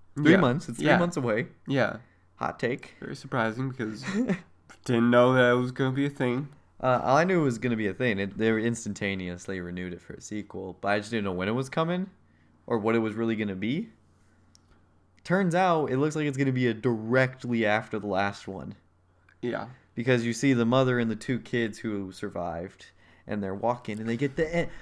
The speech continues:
Speaker 1: Joey, they're at the end of their sand.
Speaker 2: They're at the end of the sand?
Speaker 1: They're at the end of the gritty sand. They probably ate it. Oh, no.
Speaker 2: They ate all the sand. Gosh dang it. <laughs>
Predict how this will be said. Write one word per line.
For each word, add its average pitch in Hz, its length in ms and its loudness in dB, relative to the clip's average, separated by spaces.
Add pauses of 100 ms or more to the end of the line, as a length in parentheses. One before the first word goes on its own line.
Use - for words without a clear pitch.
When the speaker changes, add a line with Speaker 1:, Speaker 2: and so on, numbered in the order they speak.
(160)
Speaker 1:
Joey, 220 240 0
they're 196 160 2
at 214 140 2
the 208 100 2
end 220 140 2
of 202 80 -4
their 226 160 2
sand. 247 800 2
Speaker 2:
They're 131 140 -4
at 196 140 2
the 190 200 6
end 233 240 8
of 220 100 6
the 180 80 0
sand? 302 720 2
Speaker 1:
They're 208 140 6
at 220 120 0
the 202 160 4
end 208 140 8
of 208 60 4
the 190 80 4
gritty 165 480 4
sand. 185 360 4
They 139 40 4
probably 131 340 -2
ate 117 200 0
it. - 300 -8
Oh, 110 200 -4
no. 107 240 -2
Speaker 2:
They 143 280 -2
ate 147 320 -8
all 139 200 -10
the 131 180 -12
sand. 135 480 -16
Gosh 131 380 -18
dang 104 260 -8
it. 107 220 -14 (1500)
<laughs> 165 100 0